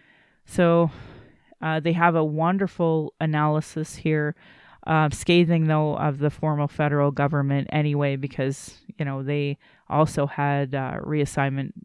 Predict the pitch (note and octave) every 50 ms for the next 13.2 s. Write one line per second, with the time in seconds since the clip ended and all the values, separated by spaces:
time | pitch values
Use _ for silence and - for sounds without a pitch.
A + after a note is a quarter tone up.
0 | - - _ _ _ _ - C#3+ C#3+ C#3 C3 C3+ - - - D#3 C3+ C3+ - -
1 | D#3 D3 D3+ D#3 D#3+ - - - C#3 C3+ C3+ C#3 C#3 D#3 C3+ - - D3 D3 C#3+
2 | C3+ C3+ C3+ C#3+ - _ - - - - - - - _ - E3 D#3+ - - F#3+
3 | D#3+ F3 E3 D#3+ D3 E3+ D#3 - - E3+ D3+ - - - F3+ E3 D#3 D3+ D3+ D3
4 | D3 C#3+ C#3 D3+ D#3 D#3 D3 D3+ D#3 - - - D#3 C#3+ - - - - - F#3
5 | F#3+ F#3 F3 F3 F3 - - E3 D3+ C#3 C#3 - D#3 D#3+ D3+ - E3 D#3 - -
6 | - C#3+ C#3+ D3 D3 - D#3+ D#3 - - D3+ D3 C#3+ C#3 C#3 C#3+ D3 D3 - -
7 | D3 C#3 D3 C#3+ - - - D#3 D3 C#3+ - - - D3+ D3 C#3+ C3+ D3 C#3+ C#3
8 | C3+ C#3+ - - D3+ C3+ - D3 D3+ D#3+ E3+ - - D#3+ D#3+ - - D#3 D3+ -
9 | - C#3+ C#3+ C#3+ C#3 C#3+ D3 C#3 D3 D3 D3 F3 G#3+ - - - - - - -
10 | - _ - E3+ E3 - - - D#3 D#3 - - D#3+ D#3+ D#3+ D#3 D3+ D#3 C#3+ C#3+
11 | - - - - F3+ E3+ - - D#3+ D#3 D3 D#3 D3+ C#3+ C#3+ - D#3+ D3+ - -
12 | D#3+ - - D3 C#3 C3+ C#3 C#3 C#3+ D3 D3 C#3+ C#3+ C3+ C3+ C3 C3 C3 C3+ C3
13 | C3 - -